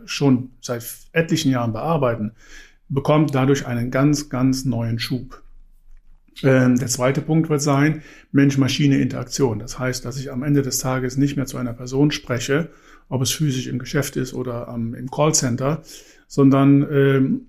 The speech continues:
dass ich zu einer Maschine spreche und dort eben auch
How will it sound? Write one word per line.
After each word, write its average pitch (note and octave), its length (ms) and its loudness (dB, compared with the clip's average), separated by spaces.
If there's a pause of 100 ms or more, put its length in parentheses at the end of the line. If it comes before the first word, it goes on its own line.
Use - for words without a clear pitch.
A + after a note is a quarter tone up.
(160)
dass C#3+ 180 2
ich C#3 100 2
zu E3+ 100 0
einer D#3 120 6
Maschine D#3 380 6
spreche A#2 340 -4
und A#2 140 -6
dort C3 400 0
eben C3+ 280 2
auch C#3 380 0